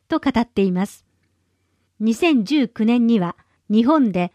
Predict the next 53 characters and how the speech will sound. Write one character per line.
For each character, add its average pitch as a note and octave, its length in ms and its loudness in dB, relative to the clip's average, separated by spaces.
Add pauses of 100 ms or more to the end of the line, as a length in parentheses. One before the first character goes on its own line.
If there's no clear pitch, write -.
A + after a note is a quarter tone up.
ラ C4 180 2
グ D4+ 140 0
ビ G3 240 -2
ー - 20 -4
ワ G3+ 160 2
ー D#4+ 80 2
ル E4+ 80 -2
ド E4 160 -4
カ D#4+ 80 -4
ッ D#4 60 -4
プ - 180 -8
が F3 100 -2
開 G3 220 -4
催 F#3 220 -4
さ F3 120 -6
れ E3 100 -4
ま E3+ 140 -2
す。 - 180 -16 (760)
二 A3 160 0
千 B3+ 320 0
十 A#3+ 240 0
九 - 160 -8
年、 G#3 300 -2 (160)
二 G#3+ 120 0
千 C#4+ 280 2
二 A#3+ 140 2
十 E4+ 180 0
年 B3+ 200 0
と G#3 220 -2 (460)
大 E4+ 240 0
き C4+ 180 -2
な A3 140 2
世 A3 160 -2
界 C#4 200 0
大 C#4 220 0
会 G3+ 220 -2
が F#3+ 220 -2
日 G3 180 -2
本 D#4+ 180 0
で A3+ 120 2
開 A#3 200 -4
催 A#3+ 240 0
さ A3+ 140 -2
れ A3 120 0
る G#3 140 0
ラ A#3 160 0
グ C#4+ 100 0
ビ G3+ 180 0
ー - 20 -6
に、 D#3+ 200 -6 (300)
皆 A3+ 240 2
さ A3 220 -2
ん F4 60 -4